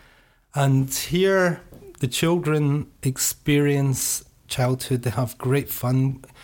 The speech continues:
Both our homes are set in seven acres of beautiful countryside, and they do such things as tree spotting,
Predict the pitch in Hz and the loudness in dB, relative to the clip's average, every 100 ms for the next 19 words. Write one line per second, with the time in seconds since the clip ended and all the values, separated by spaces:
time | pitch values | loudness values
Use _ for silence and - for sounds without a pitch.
0 | - - - _ 185 185 165 156 135 147 | -20 -20 -20 _ 0 0 2 2 2 2
1 | 139 139 127 127 127 - - - 135 131 | 0 2 2 4 2 -2 -6 -2 0 0
2 | - 131 - - 151 139 135 131 139 135 | -2 -2 0 -2 0 2 2 0 0 -2
3 | 127 107 - - 165 175 170 - 139 131 | -2 -8 -8 0 0 0 -4 -2 0 0
4 | 123 - 123 - 131 - 120 123 - _ | -2 -4 -4 -4 -6 -4 -4 -4 -8 _
5 | - _ _ _ _ 131 131 123 139 139 | -20 _ _ _ _ 0 0 2 2 2
6 | - 131 - - 131 131 120 120 - - | 0 -2 -4 0 2 2 2 0 -2 0
7 | 135 135 - - 131 - 131 127 | 2 2 0 0 0 0 0 0